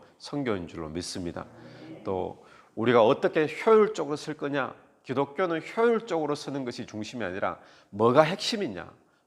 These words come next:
뭐가 진짜 가치 있는 거냐, 그것이 중요한 것을 우리에게 보여주신 거죠. 여러분, 오늘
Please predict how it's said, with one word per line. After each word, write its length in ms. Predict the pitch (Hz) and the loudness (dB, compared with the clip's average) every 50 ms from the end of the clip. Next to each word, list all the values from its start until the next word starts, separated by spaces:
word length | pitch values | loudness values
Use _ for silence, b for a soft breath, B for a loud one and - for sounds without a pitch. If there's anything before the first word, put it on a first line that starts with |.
| _ _ | _ _
뭐가 340 | _ - 110 110 117 143 147 | _ 0 2 4 8 6 6
진짜 360 | 143 - 220 220 220 - 190 | 6 4 -6 -6 -2 -2 -2
가치 320 | - 117 113 - - - 156 | 0 0 -4 -4 -2 -6 -6
있는 180 | 127 120 123 | -6 -6 -6
거냐, 280 | 110 101 87 82 78 - - _ b b b b | -8 -8 -8 -10 -12 -14 -18 _ b b b b
그것이 340 | _ - 120 151 147 147 127 | _ -2 -2 -2 -2 -2 -8
중요한 380 | - 113 113 120 120 113 95 90 | -6 -6 -4 -2 0 -2 -2 -2
것을 420 | 87 - - 85 90 104 98 B B B B B | -6 -8 -6 -6 -6 -6 -6 B B B B B
우리에게 300 | - 92 104 98 95 - | -6 -4 -2 -2 -2 -2
보여주신 520 | - 98 98 104 104 98 107 104 113 104 92 | 0 2 2 2 2 0 -2 -6 -6 -6 -6
거죠. 240 | 87 82 80 80 - - B B B B B B B B | -6 -8 -8 -10 -14 -14 B B B B B B B B
여러분, 180 | 101 117 110 - | -2 -2 2 2
오늘 340 | 127 135 131 123 107 90 | 4 4 6 4 4 0